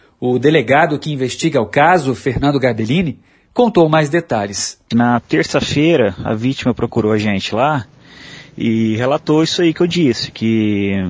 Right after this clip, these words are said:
Speaker 2: tava em casa, chegou uma, uma pessoa lá se passando por oficial de justiça, apresentou um, um mandado de busca e apreensão. Se você observar o mandado aí, tá até escrito com cedilha. E, bom, mandado falso, né?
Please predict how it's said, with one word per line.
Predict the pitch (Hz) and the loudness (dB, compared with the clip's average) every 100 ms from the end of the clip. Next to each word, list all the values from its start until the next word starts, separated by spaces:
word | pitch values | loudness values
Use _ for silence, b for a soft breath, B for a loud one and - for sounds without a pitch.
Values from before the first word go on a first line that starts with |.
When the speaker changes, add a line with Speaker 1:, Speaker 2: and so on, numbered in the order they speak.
| 87 - - | -6 -12 -4
Speaker 2:
tava | 113 127 | -2 0
em | |
casa, | 127 139 156 185 196 220 _ B B B B B | 0 0 0 0 -2 -4 _ B B B B B
chegou | - 131 117 123 | -6 -4 -2 0
uma, | 135 127 123 117 104 104 | 2 2 2 0 0 -2
uma | 107 | -2
pessoa | 113 104 - 113 | -2 -4 -2 -2
lá | 107 | -2
se | - | -4
passando | 104 - 107 | -6 -4 -4
por | - 107 | -2 -4
oficial | - - 113 | -2 -2 -2
de | 107 | -2
justiça, | 107 - - 139 - | -4 -6 -4 -4 -4
apresentou | - 117 110 110 110 113 | -4 -2 -2 -2 -2 0
um, | 110 104 101 95 - | 0 0 -2 -6 -6
um | 98 101 98 | -4 -2 -2
mandado | 98 98 95 104 98 | -4 -4 -4 -4 -6
de | 95 95 | -8 -4
busca | 92 98 | -4 -4
e | 98 | -4
apreensão. | - 101 92 113 131 185 _ b b b b b b - | -4 -4 -4 -4 -4 -6 _ b b b b b b -20
Se | - 104 95 | -12 -10 -6
você | 101 - | -6 -4
observar | 107 - 107 101 | -4 -2 -4 -2
o | 104 | -2
mandado | 104 101 101 101 | 0 0 0 -2
aí, | 101 110 | -2 0
tá | |
até | 110 127 | 0 -2
escrito | 123 147 - | -2 -4 -2
com | 156 | -4
cedilha. | - 147 117 104 95 - _ _ b b b b b b b _ | -2 0 0 0 -2 -6 _ _ b b b b b b b _
E, | 95 98 98 98 95 95 95 | -8 -6 -4 -4 -4 -6 -6
bom, | 101 92 | -4 -2
mandado | 90 92 92 | -2 -4 -2
falso, | 135 143 175 - | 0 0 0 -2
né? | 151 165 | -4 -6